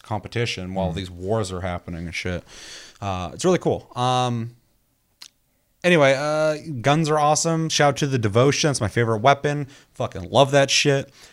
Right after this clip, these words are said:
Speaker 1: Um, yeah, the guns are awesome, though. I really enjoy 'em. Um, you know, the, the, bringing down mechs and being able to use them. Um, I love it. I more so use them as turrets than I do as, I don't really like to pilot them too much. I like to run and gun, uh, when I play my,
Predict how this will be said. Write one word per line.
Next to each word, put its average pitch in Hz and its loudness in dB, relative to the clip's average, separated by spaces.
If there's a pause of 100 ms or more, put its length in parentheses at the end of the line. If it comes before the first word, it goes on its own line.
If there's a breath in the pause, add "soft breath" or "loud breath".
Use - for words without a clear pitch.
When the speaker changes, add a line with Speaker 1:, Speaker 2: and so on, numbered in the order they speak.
(140 loud breath)
Speaker 1:
Um, 98 -2 (460)
yeah, 95 -4
the 87 -10
guns 127 0
are 120 4
awesome, 113 2
though. 104 2
I 101 4
really 101 0
enjoy 101 -2
'em. 101 -4
Um, 98 -4 (140)
you 104 -8
know, 95 -10
the, 92 -14
the, 107 -16
bringing 127 -6
down 113 0
mechs - -2 (340 loud breath)
and 101 -4
being 110 -4
able 110 -4
to 101 -8
use 104 -6
them. 107 0 (240 loud breath)
Um, 98 0
I 104 0
love 110 4
it. 113 2
I 107 -2
more 107 0
so 120 -2
use 104 -2
them 110 0
as 92 -8
turrets 123 -2
than 110 -4
I 104 -4
do 110 -4
as, 98 -6
I 110 -8
don't 107 -6
really 101 -6
like 98 -6
to - -14
pilot 127 -2
them 143 0
too - -2
much. 151 0
I 101 -4
like 98 -2
to - -10
run 95 -2
and 131 -6
gun, 139 -2 (440 loud breath)
uh, 92 -6
when 92 -8
I 87 -10
play 107 -6
my, 98 -6